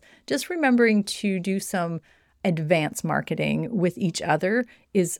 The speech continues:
always gonna be a good thing, and talking about it, not just a couple of Facebook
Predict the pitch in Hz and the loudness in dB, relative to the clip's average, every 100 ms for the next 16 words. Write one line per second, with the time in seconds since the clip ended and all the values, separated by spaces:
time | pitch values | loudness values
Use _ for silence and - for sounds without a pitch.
0 | - 180 175 170 - 160 147 147 147 147 | 0 2 4 2 -2 -4 -2 -2 0 -4
1 | - - 156 147 151 156 147 156 151 151 | -2 -2 -2 -4 -2 -2 -2 -4 -2 0
2 | 151 175 180 202 214 - 208 196 185 165 | 0 0 0 0 -2 -6 -4 -4 -2 -2
3 | - 165 160 185 | -2 -4 -2 -6